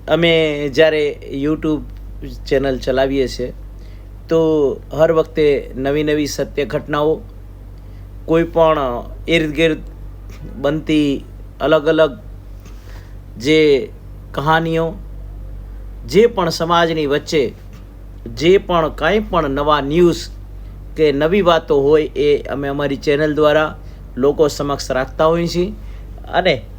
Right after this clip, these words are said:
લોકો પણ બહુ પ્રેમ કરે છે અને હજારો લોકો આ વીડિયો જોવે છે. તો આવી જ એક, અ, આજે સત્ય ઘટના, સાચી વાત અને આજે એક વ્યક્તિ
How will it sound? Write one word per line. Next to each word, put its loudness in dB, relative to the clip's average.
લોકો 4
પણ 2
બહુ 4
પ્રેમ 2
કરે 6
છે -2
અને -4
હજારો 2
લોકો 0
આ 0
વીડિયો 2
જોવે 0
છે. -8
તો 4
આવી 4
જ -2
એક, 2
અ, 4
આજે 2
સત્ય 0
ઘટના, 2
સાચી 2
વાત 4
અને 2
આજે 2
એક 6
વ્યક્તિ 2